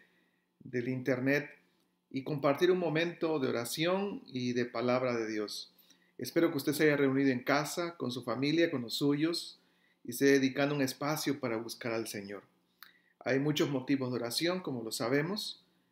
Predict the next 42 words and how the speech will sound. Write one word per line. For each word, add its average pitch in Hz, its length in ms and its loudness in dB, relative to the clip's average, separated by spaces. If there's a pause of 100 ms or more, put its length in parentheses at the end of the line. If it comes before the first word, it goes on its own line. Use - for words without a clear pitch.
(160)
y 127 220 -4
diariamente 147 640 6
estamos 135 260 -2
recibiendo 131 640 2
al 127 140 0
menos 143 400 0
un 202 180 4
motivo 165 640 0 (340)
de 131 140 -2
oración 139 560 0
por 123 220 -4
todo 143 120 4
lo 135 80 2
que 131 80 -8
está 127 220 -6
pasando 127 480 -2
con 120 160 -12
esta 120 260 -8
pandemia 120 680 -4 (360)
del 120 160 -4
coronavirus. 117 840 -6 (840)
Pero 170 160 6
en 196 80 2
esta 202 420 2
noche 170 340 0
en 156 60 -2
especial, 139 560 2
ya 147 180 0
que 143 60 -8
usted, 139 460 0
imagino, 135 500 -2
ha 131 80 0
orado 131 300 4
en 123 100 -2
casa, 151 400 0
leyó 123 240 0
la 120 140 0
Biblia, 135 480 0
tuvo 135 160 2
un 131 120 0
tiempo 123 300 -2
para, 117 400 -4